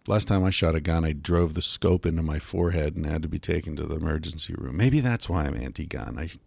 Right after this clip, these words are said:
I hurt myself with one. Uh, okay, where are we?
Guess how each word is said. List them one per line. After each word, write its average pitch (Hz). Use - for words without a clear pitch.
I -
hurt -
myself -
with -
one. -
Uh, 95
okay, 92
where 92
are 82
we? 69